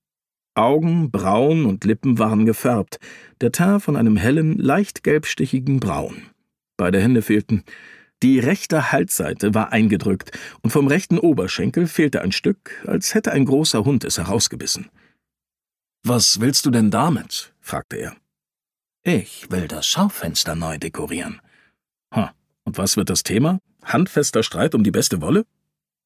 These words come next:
Ada lachte auf. <laughs> „Lass dich überraschen. Aber, aber du bist samstags doch sonst nicht hier.“ Ada lächelte geheimnisvoll. „Hm, tja, gestern hatte ich noch nicht alles beisammen.“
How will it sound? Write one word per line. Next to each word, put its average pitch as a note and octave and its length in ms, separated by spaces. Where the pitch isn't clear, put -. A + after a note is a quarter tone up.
Ada A2 220
lachte - 400
auf. - 360
<laughs> G3 120
„Lass G2+ 360
dich G#2 200
überraschen. B2+ 640
Aber, G#2+ 600
aber A2+ 500
du B2 120
bist D3+ 260
samstags E3 580
doch D3 120
sonst - 340
nicht - 160
hier.“ - 240
Ada A#2+ 260
lächelte D#3 460
geheimnisvoll. - 720
„Hm, F2 420
tja, - 560
gestern D3+ 580
hatte F#3 160
ich F#3 140
noch - 140
nicht - 180
alles G3+ 220
beisammen.“ G3+ 460